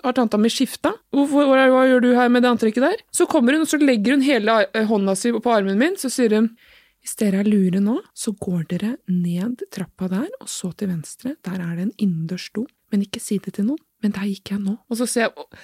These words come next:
hva var det du sa det var en?» <laughs> Og da sa hun, «Bare ned trappa og inn til venstre.»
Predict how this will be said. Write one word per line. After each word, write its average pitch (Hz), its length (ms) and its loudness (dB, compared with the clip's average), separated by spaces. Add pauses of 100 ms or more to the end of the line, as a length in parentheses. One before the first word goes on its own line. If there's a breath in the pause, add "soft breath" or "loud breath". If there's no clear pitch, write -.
(140)
hva 381 180 2
var 370 240 8
det 381 80 -2
du 427 80 6
sa 427 140 6 (100)
det 381 140 4
var 339 260 8
en?» 370 240 4
<laughs> - 80 -12 (2000 soft breath)
Og 311 160 0
da 302 100 4
sa 285 220 0
hun, 294 160 0
«Bare 254 260 0
ned 240 240 2
trappa 294 380 -8
og 294 160 -2
inn 202 160 0
til 220 180 -10
venstre.» - 360 -12